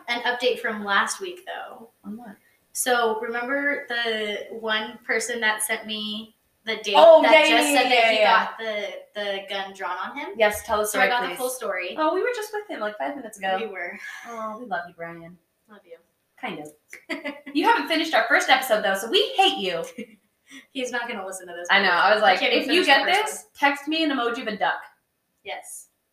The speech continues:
Speaker 2: He's gonna be, like, ten years down the road listening. He's like,
Speaker 1: <laughs>
Speaker 2: "Here's your duck." I'm like, "Who are you?"
Speaker 1: <laughs> You're not gonna have his number anymore.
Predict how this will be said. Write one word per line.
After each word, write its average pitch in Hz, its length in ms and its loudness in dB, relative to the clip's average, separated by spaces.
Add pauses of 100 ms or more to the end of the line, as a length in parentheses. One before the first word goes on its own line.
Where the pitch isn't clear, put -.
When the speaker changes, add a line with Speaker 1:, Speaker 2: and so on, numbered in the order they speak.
(160)
Speaker 2:
He's 202 160 -16
gonna 202 120 -12
be, 196 80 -8
like, 165 260 -6 (800)
ten 175 180 -14
years 180 160 -14
down 165 140 -12
the 165 80 -14
road 160 240 -10
listening. 170 320 -10
He's 240 120 -12
like, 202 220 2
Speaker 1:
<laughs> - 0 -
Speaker 2:
"Here's 539 600 -8
your 403 100 2
duck." 494 160 0
I'm 320 60 -2
like, 285 160 2
"Who 440 160 2
are 427 200 4
you?" 185 180 0 (300)
Speaker 1:
<laughs> - 0 -
You're 320 300 -6
not 220 220 -4
gonna 233 120 -12
have 233 120 -6
his 214 100 -12
number 285 220 -10
anymore. 180 460 -16